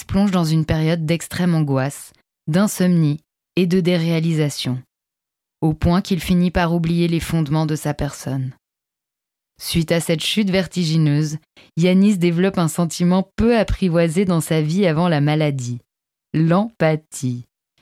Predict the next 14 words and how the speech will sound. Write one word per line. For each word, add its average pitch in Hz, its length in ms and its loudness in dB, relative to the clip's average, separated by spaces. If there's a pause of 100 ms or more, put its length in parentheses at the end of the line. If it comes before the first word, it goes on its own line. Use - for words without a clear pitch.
(500)
Poussé 180 340 0
par 202 180 0
ce 175 140 -2
sentiment 175 480 0
nouveau 180 420 4
et 240 80 2
sa 156 220 -2
toute - 280 -2
nouvelle 190 320 4
soif 175 300 -2
de 151 100 0
connaissance 185 600 0
en 139 100 0
neurosciences, 151 840 -2